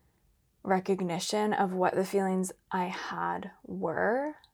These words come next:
But like you said, just because you stop the action of an eating disorder, no matter what it is, that doesn't stop the mentality that you have. And so,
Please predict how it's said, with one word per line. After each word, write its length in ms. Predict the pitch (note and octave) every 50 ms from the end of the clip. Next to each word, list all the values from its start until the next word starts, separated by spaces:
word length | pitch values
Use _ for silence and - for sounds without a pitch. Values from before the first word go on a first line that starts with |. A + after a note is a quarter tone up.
| _ _ _ _ _ _ _ _ _ _ _ - G3 -
But 420 | G#3+ G#3+ G3+ F#3+ F#3 F3 E3+ - _ _ _ _ _ _ _ _
like 280 | G#3+ A#3 B3 B3+ B3 -
you 160 | G#3 G#3+ G#3+
said, 560 | G#3 - - F#3+ F3+ F3 F3 E3+ F3+ F3+ - - _ _ _ _ _ _ _ _ _ _ _ _ _ _ -
just 260 | - - G#3 G3 - -
because 380 | G#3 F#3+ - G3+ F#3+ F#3 F#3
you 120 | F#3 F#3 F#3
stop 600 | F#3 - - - - - F#3+ F3+ F3 - - - - -
the 160 | F#3+ F#3 F#3 _ _
action 760 | - F3+ F3+ - _ - - - A#3+ B3 B3+ B3+ C4 C4+ D4 - _ - - - - - _ _ _ _ -
of 400 | - A#3 A#3 A#3+ A#3 A#3 - - - _ _ _ _ _ _ _ _ _ _
an 180 | - G#3 G#3 - -
eating 300 | A#3+ B3+ A#3+ B3 A3+ G3+
disorder, 480 | F#3+ F#3+ F#3 - F#3 F#3 F3+ F3+ F3+ F3+
no 140 | F#3 F3+
matter 360 | F3 F3 F3 F3+ F3+ F#3 F3+ F3+
what 240 | - - - F3 -
it 140 | - - - _
is, 500 | - - - - C3+ F3 G#3+ A3+ - - - _ - _ _ _ _ _ _ _
that 180 | - G3+ G3+ -
doesn't 240 | G#3 G3 G#3 - -
stop 340 | - - - - - -
the 80 | - F#3+
mentality 920 | F#3 F3+ F3+ F3 F3+ - - - - F#3 E3 - - - - - - - F#3+
that 200 | G3 F#3+ - -
you 120 | F#3+ G3+ G#3
have. 360 | - - A3+ A3 A3 A3 A3+ -
And 160 | G#3 G3+ G3
so, 340 | - - - F#3+ F#3 F#3+ G3